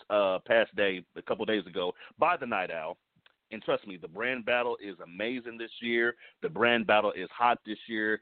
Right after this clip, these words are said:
Three different brands. It's off the chain. Love what we got going on. So let's get into the matches that happened tonight, man. Um, like I said, we got a lot of people on the line. We got a lot of people that wanna call in and give up what they have to, uh, tell them. <laughs> Pretty much, <laughs> again, forgive me.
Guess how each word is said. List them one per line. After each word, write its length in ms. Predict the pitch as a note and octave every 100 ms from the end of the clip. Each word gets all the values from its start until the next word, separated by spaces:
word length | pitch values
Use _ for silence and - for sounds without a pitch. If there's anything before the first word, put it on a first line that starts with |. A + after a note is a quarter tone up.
| -
Three 140 | C#3+
different 320 | C3 - A2
brands. 460 | G#2 G#2+ G#2 G2+ G2+ - -
It's 140 | - -
off 200 | A2+ A#2+
the 80 | - -
chain. 340 | A2 G2+ F#2+ F#2+ _ -
Love 200 | G#2 A#2
what 100 | G2
we 40 |
got 220 | F2+ F2+
going 260 | E2+ F2+ E2+
on. 140 | D2+ D2 _ _
So 60 | C3
let's 140 | F3 F3+
get 120 | G#3
into 140 | G3
the 60 | F#3
matches 260 | F3+ F3+ E3
that 80 | F3+
happened 240 | E3+ E3+
tonight, 340 | D#3 E3 C#3+ A2
man. 260 | A2+ A2+ - _ _
Um, 380 | A2+ A#2 A2+ A2
like 140 | B2 B2
I 40 | -
said, 180 | B2 A2
we 80 |
got 200 | A#2+ A#2
a 40 | G#2
lot 360 | F#2+ G#2 B2
of 80 | C3+
people 300 | C#3 C#3 B2+ A#2
on 140 | A#2+
the 60 | A#2
line. 280 | A#2 A#2+
We 80 | A#2+
got 140 | A2 F#2+
a 40 |
lot 200 | F#2+ A2
of 80 | A2+
people 320 | B2+ A#2+ A2 _ -
that 120 | F2+
wanna 200 | G2 A#2+
call 380 | A2+ B2+ A#2 A2+
in 260 | A2 A2+ A2
and 200 | F#2 F#2
give 180 | F2 A2
up 160 | G#2+ G#2
what 100 | G#2
they 120 | G#2
have 160 | G#2+ -
to, 180 | F2+ F2+
uh, 40 | F2
tell 140 | B2+ A#2
them. 140 | G#2+ _ - -
<laughs> 80 | D3 - - -
Pretty 160 | F#3 E3+
much, 200 | D3+ C3+ - -
<laughs> 1800 | D3 - - - _ _ _ - - - - _ _ _ _ _ _ -
again, 360 | C#3+ G#3 G#3+ E3+
forgive 320 | D#3 G#3+ G3+
me. 200 | D3+